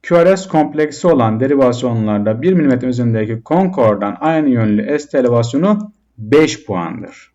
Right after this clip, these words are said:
Evet, şöyle çizelim. V bir, V iki, V üçteki bir milimetre üzerine konkordan S T çökmesi üç puandır. Negatif Q R S kompleksi olan derivasyonlarda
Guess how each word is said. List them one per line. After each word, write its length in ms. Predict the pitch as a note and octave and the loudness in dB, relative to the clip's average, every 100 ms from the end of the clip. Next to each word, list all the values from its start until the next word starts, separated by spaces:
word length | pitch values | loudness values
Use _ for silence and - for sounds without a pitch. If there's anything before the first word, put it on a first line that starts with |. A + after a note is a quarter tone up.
| _ _ _ _ | _ _ _ _
Evet, 200 | A#2+ G2+ | -10 -10
şöyle 300 | - C3+ D3 | -4 -2 -2
çizelim. 480 | - G#2+ G2+ F2+ - _ - - _ _ | -6 -6 -6 -6 -14 _ -20 -20 _ _
V 220 | E3+ F#3+ | 2 2
bir, 100 | F#3+ | 2
V 100 | F#3 | 2
iki, 100 | F3 | 2
V 20 | |
üçteki 520 | E3+ - E3 D#3+ D#3+ D3 | -2 0 0 2 -2 0
bir 120 | F3+ | 0
milimetre 760 | E3+ D3 C3+ C3 B2 G#2+ G#2+ _ _ _ - | 2 2 0 0 0 0 -6 _ _ _ -10
üzerine 340 | B2 A#2+ A#2 | -6 -2 -4
konkordan 760 | A#2 E3+ E3+ C3 A2 G#2+ - C3+ | -2 -2 0 -2 0 -4 -4 -6
S 160 | C3+ | -6
T 280 | - F3+ F3+ | 2 2 2
çökmesi 1080 | F3+ D#3+ E3 D#3 D#3+ - - F#3+ G#3 G#3 - _ _ _ _ _ _ _ _ _ _ _ _ _ _ _ | -2 -4 -4 -6 -8 -8 0 2 2 0 -8 _ _ _ _ _ _ _ _ _ _ _ _ _ _ _
üç 300 | D3+ C#3 - | -4 -4 -8
puandır. 840 | A#2 G2+ G2 G#2+ D3 F#3 F#3 - _ _ _ _ _ - | -4 -4 -4 0 2 2 0 -12 _ _ _ _ _ -6
Negatif 720 | A2+ C3 G#3+ A#3 G3 B2+ A#2+ | 0 0 2 0 0 -4 -2
Q 160 | E3 | 0
R 120 | D3+ D#3 | 0 0
S 100 | - | -2
kompleksi 500 | C#3+ C#3+ D3 C3+ C3+ | -4 -2 -8 -4 -2
olan 220 | C3 B2 | 0 0
derivasyonlarda 1600 | C3+ B2+ B2+ A#2+ C3 A#2+ A#2 A#2 A2+ A2+ G#2+ A#2 B2 E3 F#3 F#3 | 0 2 2 0 -2 0 2 2 2 0 0 2 4 2 0 -6